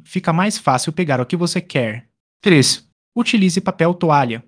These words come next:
para evitar que os lanches fiquem amassados ou úmidos. Quatro. Mantenha a temperatura. Se você estiver levando algo que pode estragar, como iogurte, use uma bolsa térmica. Tipo de lanche,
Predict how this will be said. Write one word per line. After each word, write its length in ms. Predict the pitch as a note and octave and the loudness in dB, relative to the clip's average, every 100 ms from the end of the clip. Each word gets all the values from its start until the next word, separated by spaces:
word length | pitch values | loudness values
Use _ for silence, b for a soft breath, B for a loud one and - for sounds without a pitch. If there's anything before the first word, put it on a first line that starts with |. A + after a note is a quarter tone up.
| _ | _
para 160 | - D#3+ | -2 0
evitar 320 | D#3+ D#3+ E3+ | 0 -2 -2
que 100 | E3 | 0
os 120 | F3 | -2
lanches 340 | D3+ D3+ F3 - | 0 0 0 -2
fiquem 300 | F#3+ F#3 F#3 | -2 0 2
amassados 640 | F3 E3+ D#3 D3+ E3 D#3+ | 2 0 2 2 0 -2
ou 160 | F#3 D#3+ | 0 0
úmidos. 580 | A#2+ A2+ G#2+ A2+ - - _ _ | -2 -6 -8 -12 -12 -16 _ _
Quatro. 320 | - D3 A#2+ A2+ _ _ _ | -2 -2 -4 -16 _ _ _
Mantenha 360 | - C#3+ F#3 F#3+ | -4 0 2 2
a 40 | |
temperatura. 720 | F3 F3+ F#3 F#3 F#3 E3+ C#3 C#3 | 2 0 2 2 2 0 -2 -8
Se 140 | - - | -10 -4
você 240 | E3 - | -2 0
estiver 300 | F#3 F#3+ F3 | 0 2 2
levando 420 | G3 E3 F3 G3 | 2 4 2 4
algo 240 | C#3 C#3+ D#3 | 2 2 -2
que 100 | F#3+ | -4
pode 300 | - F#3+ F#3 | -2 0 0
estragar, 680 | F3 G3+ F#3 C3 C3 - _ | 0 0 2 2 0 -6 _
como 180 | E3 F3 | -2 0
iogurte, 580 | F3 C#3 D3 - E3 _ | 0 0 -2 -2 -8 _
use 200 | F#3+ G3 | -2 2
uma 140 | F#3 | 2
bolsa 320 | F3 D3 E3+ G3 | 2 0 0 -2
térmica. 560 | E3 A#2+ G#2+ G#2+ F2 _ _ _ | -2 -2 -2 -8 -16 _ _ _
Tipo 220 | - G3+ F#3+ | -4 -2 0
de 140 | D#3 | 0
lanche, 420 | C3+ C3 - E3 | 0 -2 -4 -8